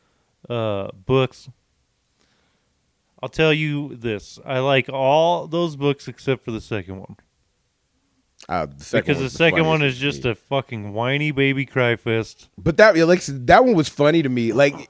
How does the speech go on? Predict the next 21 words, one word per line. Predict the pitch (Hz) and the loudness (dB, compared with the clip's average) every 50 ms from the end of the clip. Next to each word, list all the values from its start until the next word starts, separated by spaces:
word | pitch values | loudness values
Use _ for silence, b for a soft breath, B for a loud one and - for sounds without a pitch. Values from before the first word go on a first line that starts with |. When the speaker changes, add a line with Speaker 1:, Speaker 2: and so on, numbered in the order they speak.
| _ - 151 | _ -8 -4
Speaker 2:
like, | 147 160 139 123 | -2 -2 0 4
I | 139 165 | 4 4
really | 180 160 143 135 151 160 156 151 | 4 4 4 4 4 6 6 6
read | 139 123 127 135 143 135 120 | 4 4 4 4 4 4 4
that | 127 120 110 | 2 2 2
like | 120 123 117 - | 2 0 0 -2
it | |
was | 135 120 101 | -8 -8 -8
a | 98 | -8
com-, | - - 139 139 117 127 117 95 73 | -2 -2 0 0 -2 -6 -12 -10 -2
like | 101 135 123 98 | 0 0 0 0
a | 113 | 0
comedy, | - 147 147 151 104 87 104 | 2 4 4 4 4 -2 -2
'cause | - 127 131 | -2 2 2
I've | 143 139 | 4 4
never | 143 143 139 139 | 4 2 2 2
been | 131 139 135 131 | 2 0 0 0
a | 123 | 0
thirteen-year-old, | - 143 135 135 - 131 127 131 123 123 117 113 95 - | 0 0 0 0 -2 -4 -2 0 0 0 0 0 -4 -6
fifteen-year-old | - - 147 135 - 135 131 131 127 120 117 110 92 | -4 -4 -4 -2 -2 -6 -4 -2 -2 -2 -2 -2 -2
girl. | 107 127 120 95 80 - | -2 -2 0 -2 -2 -4